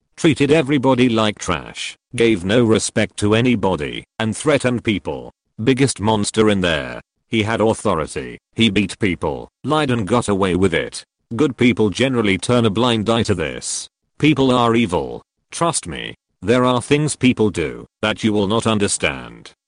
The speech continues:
and it will not make sense to you. You'd be surprised how good a corrupt corrections gets at setting up situations. So he seems innocent.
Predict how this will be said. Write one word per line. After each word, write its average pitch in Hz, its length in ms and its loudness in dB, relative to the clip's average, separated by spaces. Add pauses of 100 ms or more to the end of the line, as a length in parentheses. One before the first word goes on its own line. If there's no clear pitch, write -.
(140)
and 104 160 -2
it 107 100 2
will 113 120 2
not 123 180 0
make 104 260 -2
sense 110 300 -2
to 95 100 -6
you. 80 520 -6 (240)
You'd 98 160 -2
be 123 100 4
surprised 117 560 -2
how 127 180 0
good 110 220 2
a 113 60 2
corrupt 110 440 0
corrections 123 640 -2
gets 104 300 -2
at 90 120 -6
setting 107 400 0
up 98 140 0
situations. 80 1120 -2 (160)
So 147 240 2
he 127 120 4
seems 123 380 2
innocent. 78 580 -4